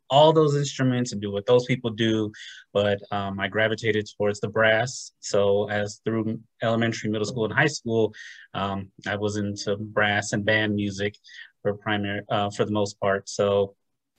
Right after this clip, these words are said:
um, we ended up moving from Georgia to California. This is actually my second time being in,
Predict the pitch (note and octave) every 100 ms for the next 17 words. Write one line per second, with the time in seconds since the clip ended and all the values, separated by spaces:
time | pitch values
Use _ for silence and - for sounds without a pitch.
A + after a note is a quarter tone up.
0 | _ - A#2 A2+ A2 A#2+ D3 D#3+ C#3+ C3
1 | D3+ D#3 C#3 - A2+ A2 G#2+ G#2+ A#2 A2
2 | G#2+ A2 A2+ A2+ G#2 G#2+ G#2 G#2 A#2 C3
3 | C3 B2 B2 - A#2 G#2+ G#2 - F#3 D#3+
4 | - G#2+ G#2 G#2+ G#2 G2+ G2+